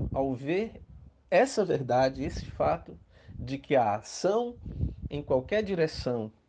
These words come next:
piora a questão, piora o problema, então ele já começou a se libertar. Porque aí ele não faz nada.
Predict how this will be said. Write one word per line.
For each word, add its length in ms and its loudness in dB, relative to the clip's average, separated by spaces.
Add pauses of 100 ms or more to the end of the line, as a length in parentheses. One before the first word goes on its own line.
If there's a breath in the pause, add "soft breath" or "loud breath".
piora 800 8
a 180 -4
questão, 580 -10
piora 320 -2
o 40 -8
problema, 540 -6 (440 soft breath)
então 380 -2
ele 320 -4 (260)
já 360 6
começou 580 -4
a 40 -2
se 140 -12
libertar. 640 -2 (1800 loud breath)
Porque 200 4
aí 140 6
ele 160 2
não 120 0
faz 300 -4
nada. 380 -6